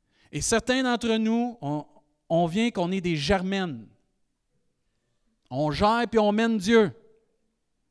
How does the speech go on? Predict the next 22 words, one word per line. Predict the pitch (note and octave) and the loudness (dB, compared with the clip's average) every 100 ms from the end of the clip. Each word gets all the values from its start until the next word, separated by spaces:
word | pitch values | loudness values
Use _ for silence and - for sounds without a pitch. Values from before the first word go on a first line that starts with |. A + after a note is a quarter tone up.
| _ _ _ _ _ _ _ _ _ _ _ _ _ E3 | _ _ _ _ _ _ _ _ _ _ _ _ _ -16
Moi, | E3+ D#3+ | -10 -6
il | |
y | C#3 | -6
a | |
quelqu'un | C3+ C#3+ F#3 F#3 | -6 -6 -6 -6
qui | D#3 | -8
me | D3 | -8
disait | C3+ C3 | -6 -6
ça, | - F3+ F3+ - _ _ _ _ _ | -4 -6 -6 -10 _ _ _ _ _
des | C#3 C#3 | -8 -6
germaines | C3+ E3+ F3+ F#3+ | -4 -4 -2 -4
faucons. | - E3 E3+ D3 - _ _ _ _ _ _ _ _ _ _ _ _ _ _ _ _ _ _ - | -4 -6 -6 -8 -10 _ _ _ _ _ _ _ _ _ _ _ _ _ _ _ _ _ _ -16
Ils | A#2+ | -4
gèrent | A#2+ F#3+ G3+ | 0 0 0
puis | F#3 | -2
ils | |
mènent, | F3 F#3+ F#3 | -2 -2 -6
il | |
faut | - F3 | -8 -4
qu'on | E3+ | -2
les | E3 D3 | -2 -4
écoute. | D3 D3+ | -6 -10